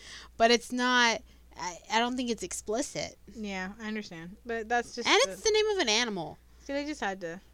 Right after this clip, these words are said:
Speaker 2: deal with it, so they changed the name. Did you know people used to wear powdered wigs because of syphilis?
Speaker 1: I didn't know it was 'cause of syphilis. <laughs>
Speaker 2: An epidemic of the S T D swept Europe in the mid fifteen hundreds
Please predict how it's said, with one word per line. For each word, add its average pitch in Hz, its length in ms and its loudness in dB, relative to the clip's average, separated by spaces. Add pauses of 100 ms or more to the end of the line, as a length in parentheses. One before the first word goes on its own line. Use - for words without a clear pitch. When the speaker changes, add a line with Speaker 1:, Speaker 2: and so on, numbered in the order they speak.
(220)
Speaker 2:
deal 170 200 -6
with 170 80 -4
it, 156 100 -10
so 180 100 -10
they 175 80 -6
changed 170 300 -12
the 165 80 -16
name. 170 240 -14 (1900)
Did 262 200 2
you 349 60 4
know 392 240 4 (180)
people 359 300 2
used 320 260 6
to 311 80 0
wear 240 180 4
powdered 285 460 0
wigs 208 320 -2
because 262 300 -2
of 311 100 -6
syphilis? 247 680 -2 (1300)
Speaker 1:
I 175 100 -4
didn't 190 380 0
know 175 180 0
it 175 80 0
was 180 160 -2
'cause 208 180 0
of 202 100 -6
syphilis. 185 720 0
<laughs> - 20 -6
Speaker 2:
An 254 140 0
epidemic 294 560 4
of 269 100 0
the 233 140 0
S 226 240 2
T 302 120 0
D 240 160 0
swept 233 380 0
Europe 240 260 4
in 220 100 -4
the 196 60 -4
mid 208 240 -4
fifteen 214 380 -2
hundreds 185 500 -4